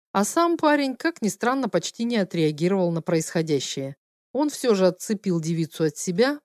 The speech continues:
поднялся и вышел, бросив перед этим на меня долгий задумчивый взгляд. Ни угроз, ни обещаний отыграться.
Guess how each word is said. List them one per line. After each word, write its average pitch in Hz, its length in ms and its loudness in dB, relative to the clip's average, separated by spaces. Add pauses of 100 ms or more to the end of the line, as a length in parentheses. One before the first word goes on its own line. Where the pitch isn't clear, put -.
поднялся 220 640 -2 (120)
и 285 140 0
вышел, 151 520 -2
бросив 180 460 -2
перед 160 280 -4
этим 254 260 -4
на 208 80 0
меня 185 400 0
долгий 190 480 0
задумчивый 160 640 -4
взгляд. 143 480 -6 (300)
Ни 190 160 6
угроз, 190 520 4
ни 185 100 -4
обещаний 180 640 0
отыграться. 165 680 -4